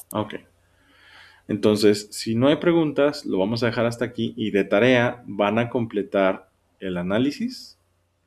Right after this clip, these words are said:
Pueden usar lo que quieran, lo pueden, lo van a hacer por equipo.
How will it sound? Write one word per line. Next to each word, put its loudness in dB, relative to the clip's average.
Pueden -4
usar 2
lo -2
que -14
quieran, -2
lo -4
pueden, -8
lo -4
van 2
a 0
hacer -4
por 0
equipo. -6